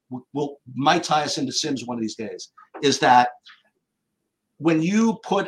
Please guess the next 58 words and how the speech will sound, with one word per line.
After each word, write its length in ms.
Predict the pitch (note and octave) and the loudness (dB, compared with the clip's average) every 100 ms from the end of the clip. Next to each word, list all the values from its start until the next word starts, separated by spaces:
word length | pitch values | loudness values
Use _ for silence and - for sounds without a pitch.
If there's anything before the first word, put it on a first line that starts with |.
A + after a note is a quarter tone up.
| D#3 | 0
a, 220 | D3+ D3+ | 0 2
uh, 180 | C#3 C#3 - | 0 0 -4
a 60 | - | 2
package 400 | D3 D3 A2 A2 | 4 4 -2 -2
up, 200 | F2+ - | -4 -4
whether 220 | C3+ C#3+ | -4 -4
it 80 | - | -4
be 100 | C3 | -6
in 80 | B2+ | -4
poker 460 | C#3+ D3+ D#3+ D3+ D3 | -2 0 0 0 -2
or 200 | C3+ C#3+ | -4 -6
in 120 | C#3 B2 | -6 -8
D 140 | C3 | -8
F 80 | B2+ | -8
S, 280 | C3 D3+ - _ _ | -4 -4 -6 _ _
you 80 | - | -8
put 160 | - G3+ | 0 0
a 40 | |
certain 260 | G3 F3+ D3+ | 2 -2 2
markup 340 | D#3 - C#3 | 2 2 -6
of, 80 | A2+ | -6
like, 140 | A2+ A2 | -10 -6
one 180 | C#3 C#3+ | -4 -4
point 260 | - B2+ - | -6 -10 -10
twenty, 220 | C3+ B2+ A#2+ | -8 -6 -6
whatever 240 | B2 A2+ | -6 -6
it 80 | G2+ | -8
is. 160 | - _ _ _ _ | -10 _ _ _ _
And 100 | B2+ | -2
that's 180 | E3 F3 | 0 0
based 300 | - D3+ D3 | 2 2 2
on 120 | D3+ | 0
what 140 | C#3 C#3 | -2 -2
you 80 | C#3 | -4
think 220 | D3 C3+ | -4 -4
your 160 | D3+ | -2
R 180 | C3 C#3 | 0 0
O 80 | C3 | 2
I 200 | B2 B2+ | 2 2
is 100 | B2+ | -4
or 120 | A#2+ | -6
what 120 | B2 | -8
you 60 | B2 | -8
can 140 | B2+ | -8
get 140 | A#2 A2+ | -8 -8
for 160 | A#2+ A#2 | -8 -6
it 60 | A#2 | -4
or 40 | |
whatever. 360 | A2+ - G#3+ - _ _ - | -6 -6 -10 -18 _ _ -2
But 280 | - F#4+ - - _ _ _ _ _ | 6 6 6 -8 _ _ _ _ _
let's 260 | C3+ G3+ G#3 | 0 2 4
say 240 | - A#3+ | 6 6
throughout 360 | A3+ F3+ F#3 F#3 | 4 4 4 4
the 100 | D3+ | 0
course 360 | - F3 F#3 F3 | -2 0 2 0
of 100 | C#3+ | -2
the 60 | |
evening, 600 | D#3 F3+ G3 A#2+ F#2 D#2+ | -2 0 0 -2 -6 -10